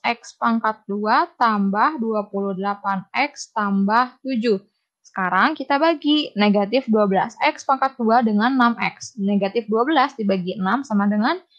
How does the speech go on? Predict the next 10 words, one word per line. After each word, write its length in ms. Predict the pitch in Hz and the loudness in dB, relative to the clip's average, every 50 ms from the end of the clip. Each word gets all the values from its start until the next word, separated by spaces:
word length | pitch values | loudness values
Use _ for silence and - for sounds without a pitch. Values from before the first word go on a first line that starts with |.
| _ _ _ _ | _ _ _ _
negatif 480 | - 208 196 208 196 202 - 262 285 294 - - | -6 -4 -2 -2 -4 -2 -2 -4 -4 -4 -4 -4
dua. 260 | 226 226 214 - - - | 0 2 2 0 0 -2
Kemudian 340 | 202 196 196 190 185 196 185 - | -4 -2 -2 0 0 -2 -2 -4
X 240 | - - - - - | -8 -8 -8 -6 -2
pangkat 240 | 233 226 220 233 226 | -2 -2 -2 -4 -4
dua 220 | 220 220 233 262 | -2 0 0 2
dibagi 400 | 277 269 226 214 208 190 165 - | 2 2 0 0 0 0 -2 -4
X 400 | - 175 175 185 226 247 - - | -2 -2 0 0 -2 -4 -6 -6
sama 160 | 208 190 180 175 | -4 -4 -2 -2
dengan 320 | 180 180 190 233 294 | -2 -2 -2 -2 -2